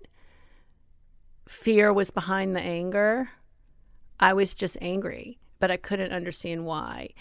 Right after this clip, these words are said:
And I think once I had a clear head and clear thoughts and people that I connected with that had similar experiences,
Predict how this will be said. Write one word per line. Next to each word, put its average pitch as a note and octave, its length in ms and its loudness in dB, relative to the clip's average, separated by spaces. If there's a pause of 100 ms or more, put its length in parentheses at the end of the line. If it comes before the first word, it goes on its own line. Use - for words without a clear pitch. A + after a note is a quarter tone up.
(280)
And F#3+ 120 0
I F#3 60 0
think A3+ 300 0
once G3+ 280 -2
I F#3 100 2
had F3+ 480 2
a F3+ 60 0
clear F3+ 380 -2
head D4+ 440 0
and G#3+ 160 -2
clear G3+ 280 -2
thoughts A#3 580 2
and F#3+ 240 -8
people G#3+ 400 -4
that F#3+ 120 0
I F3+ 120 0
connected G3 580 -4
with F#3+ 180 -4
that F#3+ 120 -4
had F3+ 200 -4
similar F#3 360 -2
experiences, A#3+ 840 -4